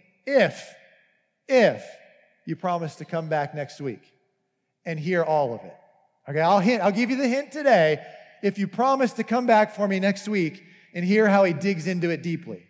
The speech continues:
okay? But here's the answer. You ready?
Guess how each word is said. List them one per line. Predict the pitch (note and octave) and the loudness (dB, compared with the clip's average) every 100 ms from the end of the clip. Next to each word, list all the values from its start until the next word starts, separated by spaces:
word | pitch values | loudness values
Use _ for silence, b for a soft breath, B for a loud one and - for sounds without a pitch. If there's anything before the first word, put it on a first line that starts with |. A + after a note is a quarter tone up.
| _ _ | _ _
okay? | D3 D#3 F#3 - B B B B | -2 0 -2 -6 B B B B
But | F#3+ | 2
here's | G3+ B3+ A3+ | 4 2 0
the | A3+ A3 | 0 0
answer. | G#3 E3+ D3 | 0 -2 -6
You | C3 | -2
ready? | D3 F3 | 0 0